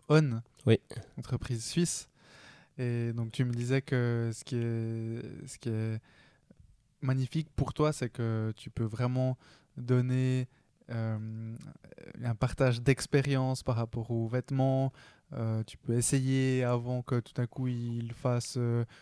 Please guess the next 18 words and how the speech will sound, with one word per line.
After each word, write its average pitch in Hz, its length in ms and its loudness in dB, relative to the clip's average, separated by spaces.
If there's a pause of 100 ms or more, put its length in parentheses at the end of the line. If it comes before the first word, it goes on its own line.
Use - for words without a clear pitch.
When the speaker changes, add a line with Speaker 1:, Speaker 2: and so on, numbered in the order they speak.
(180)
Speaker 1:
une 123 100 -4
production, 123 800 0
euh, 120 240 2
de 117 160 0
chaussures. 135 680 2 (440)
Et 117 400 0
donc 117 200 -2
t'as, 120 200 0
t'as 123 120 0
une 120 120 0
réelle, 135 480 4 (500)
t'as 127 120 0
une 120 100 0
réelle 135 400 0 (960)
valeur 139 420 4
ajoutée 135 520 4
au 117 500 2
produit. 120 420 0